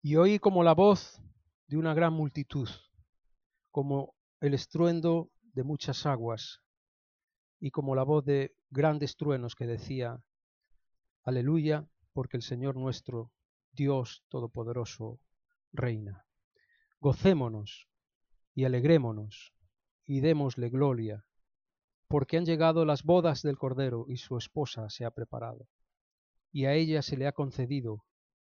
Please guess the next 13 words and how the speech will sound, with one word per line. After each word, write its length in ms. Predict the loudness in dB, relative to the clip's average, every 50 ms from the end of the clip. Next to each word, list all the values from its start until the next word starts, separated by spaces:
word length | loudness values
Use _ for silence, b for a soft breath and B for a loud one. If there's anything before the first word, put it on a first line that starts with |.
| _ _ _ _
que 100 | -8 -6
se 180 | -4 -4 -2
vista 320 | -2 -2 -2 -2 -2 -2 0
de 120 | 0 0
lino 240 | 0 0 0 0 -2
fino, 460 | -2 -2 -4 -4 -4 -4 -8 -10 -10
limpio 680 | -10 -4 -2 -2 -2 -2 -4 -4 -4 -2 -2 -4 -4 -8 _ _ _ _ _ _ _ _ _ _
y 100 | -6 -4
resplandeciente, 1000 | -4 -4 -6 -4 -4 -4 -2 -2 -4 -6 -4 -4 -4 -2 -4 -4 -6 -10 -12 -12 -12 _ _ _ _ _ _ _ _ _ _ -6
porque 260 | -6 -6 -4 -4 -4
el 100 | -4 -2
lino 220 | -2 -2 -2 -4
fino 440 | -6 -6 -6 -6 -4 -6 -8 -10